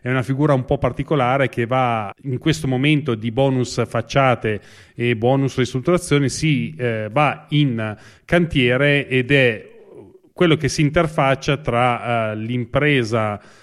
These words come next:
affidataria e l'impresa esecutrice e, e conseguentemente fa un, tira un po' le fila del cantiere in modo distaccato, chiamiamolo così. Quindi, e devo fare essenzialmente dei report di cantiere,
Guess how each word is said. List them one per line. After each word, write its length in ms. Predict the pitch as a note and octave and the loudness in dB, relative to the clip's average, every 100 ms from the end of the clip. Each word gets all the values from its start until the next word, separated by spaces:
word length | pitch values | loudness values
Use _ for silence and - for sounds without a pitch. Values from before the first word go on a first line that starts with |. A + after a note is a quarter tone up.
| _ | _
affidataria 1080 | A2+ A2+ C3+ E3+ D#3+ A#2 A2+ B2+ C3+ C#3 - | -6 -2 2 2 2 2 2 2 0 0 -4
e 340 | - C3+ C#3 A2 | -2 0 -2 -6
l'impresa 540 | B2 C#3 C3+ C3+ A2+ | -4 -2 0 0 0
esecutrice 960 | A#2 A#2+ A#2+ F#3+ C3 A2 G#2 B2+ B2 A#2+ | -2 -2 -2 -2 -2 -4 -2 0 0 -2
e, 120 | - C3 A#2 | -2 -2 -2
e 200 | A2+ A2 - | -6 -10 -4
conseguentemente 1120 | C#3 B2 C3 C3 B2+ C#3+ A#2 A2+ A#2+ B2 A#2 | -2 0 0 0 0 0 0 -2 0 0 -2
fa 480 | - - E3 D#3+ - | -8 -2 0 0 -2
un, 200 | D3 D3 | -6 -6
tira 200 | - F#3 | -2 0
un 120 | F3 D#3 | 2 2
po' 180 | F3+ | 2
le 120 | C#3+ D3+ | 2 0
fila 340 | D#3 D3 C#3 | -2 -2 -2
del 200 | B2 B2+ | -2 -6
cantiere 720 | - D3+ D#3 C#3 B2+ B2+ B2+ | -2 -2 0 -2 -2 0 0
in 240 | C3 D3 C#3+ | -2 -2 0
modo 360 | C3+ B2+ A#2+ | 2 0 0
distaccato, 800 | A#2 B2+ - B2+ - B2 G#2+ B2 | -4 -4 -4 -4 -2 -2 -2 -4
chiamiamolo 320 | - B2 A#2+ A#2 | -4 -2 -2 -2
così. 220 | A2+ A2+ | -2 -2
Quindi, 320 | E3 D3+ G#2+ - - - | 0 0 0 -8 -20 -14
e 380 | - D3 C#3+ - | 0 2 2 -2
devo 240 | B2+ D#3+ D#3+ | 0 2 2
fare 260 | F3+ E3 | 2 2
essenzialmente 520 | A#2+ C#3+ B2+ C#3+ D3+ | 0 -2 -2 -2 -2
dei 160 | B2 A#2+ | 0 0
report 440 | C#3 D#3 B2+ - | 0 0 -2 -2
di 160 | A2 A2 | -4 -4
cantiere, 720 | C#3 C3+ C3+ A#2+ A2+ E3 F#3+ | -2 -2 0 -2 0 -2 -2